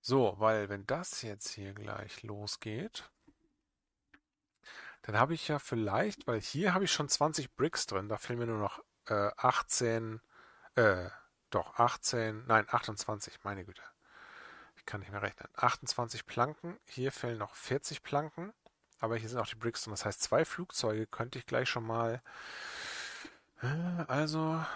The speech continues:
Bricks. Ah, muss ich gleich irgendwem sagen, er soll hier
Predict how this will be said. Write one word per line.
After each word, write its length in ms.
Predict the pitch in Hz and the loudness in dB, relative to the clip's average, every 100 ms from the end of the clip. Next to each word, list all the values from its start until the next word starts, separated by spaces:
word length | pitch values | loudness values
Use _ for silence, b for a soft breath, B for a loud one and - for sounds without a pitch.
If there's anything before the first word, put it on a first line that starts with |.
| B B B _ - | B B B _ -10
Bricks. 720 | 117 113 - - - - - _ _ _ _ _ _ _ _ _ _ _ _ _ _ | -6 -6 -4 -2 0 -2 -6 _ _ _ _ _ _ _ _ _ _ _ _ _ _
Ah, 260 | 117 120 131 | -4 -2 -2
muss 180 | 127 113 | -2 -4
ich 100 | - | -4
gleich 200 | 110 123 | -4 0
irgendwem 360 | 117 120 113 | -2 0 -2
sagen, 320 | 107 107 117 | 4 4 4
er 120 | 120 107 | 0 -2
soll 260 | 107 110 | 0 0
hier 520 | 104 110 104 104 104 | -2 -4 -2 -4 -6